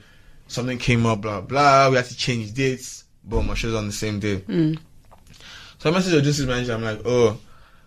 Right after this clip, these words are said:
Speaker 1: we're in Manchester. We have a show same day.
Speaker 2: Mm.
Speaker 1: I wanna come to the show. Don't tell him we're coming."
Speaker 2: Mm.
Speaker 1: And she's like, "Oh, okay, no problem." And I, I, I actually think till, till this day, she might not believe it, but,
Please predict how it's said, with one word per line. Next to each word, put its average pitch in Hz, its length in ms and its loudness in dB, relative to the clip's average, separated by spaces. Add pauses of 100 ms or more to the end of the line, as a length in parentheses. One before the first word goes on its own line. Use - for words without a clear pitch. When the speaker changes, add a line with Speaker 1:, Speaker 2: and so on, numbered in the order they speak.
(180)
Speaker 1:
we're 117 100 6
in 113 60 6
Manchester. 120 440 2
We 110 60 0
have 110 120 -4
a - 20 -12
show 110 160 -8
same 117 280 -8
day. 107 240 -6
Speaker 2:
Mm. 165 140 0
Speaker 1:
I - 40 -4
wanna 117 140 -4
come 110 160 -6
to - 80 -8
the 98 80 -8
show. 101 300 -6 (580)
Don't 110 200 0
tell 107 420 2
him 104 160 -4
we're 95 100 -4
coming." 98 380 -6
Speaker 2:
Mm. 160 300 4 (540)
Speaker 1:
And 127 80 -10
she's 156 120 -6
like, 170 120 0
"Oh, 175 180 4
okay, 139 200 -2
no 151 120 2
problem." 131 500 0 (540)
And 135 240 -2 (140)
I, 147 100 6
I, 143 180 0
I 143 80 8
actually 147 460 0
think 147 420 -6
till, 123 220 -4 (120)
till - 140 -4
this 131 220 -4
day, 120 340 -4 (200)
she - 180 -8
might 127 140 2
not 139 180 4
believe 117 280 0
it, 143 240 0
but, 113 300 0